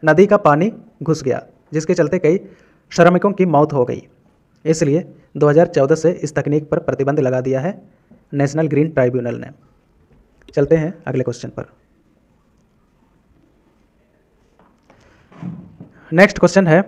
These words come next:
केंद्र सरकार कृषि के, अ, कृषि में प्रयोग के लिए स्वयं सहायता समूह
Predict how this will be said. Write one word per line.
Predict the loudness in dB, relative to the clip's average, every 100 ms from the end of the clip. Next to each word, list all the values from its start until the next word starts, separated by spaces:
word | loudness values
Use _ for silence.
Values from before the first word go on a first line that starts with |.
| -4 4
केंद्र | 6 6
सरकार | 4 6 8 6
कृषि | 4 2 4 6 4 2 -8 _ 6
के, | 8 8 4 -8 _ 0
अ, | 2
कृषि | 2 4 4
में | 6 6
प्रयोग | 8 10 10 8
के | 4
लिए | 4 2 -2 _ _ _ _ -2
स्वयं | 6 6 6
सहायता | 4 4 4 6 6 4 2
समूह | 2 2 0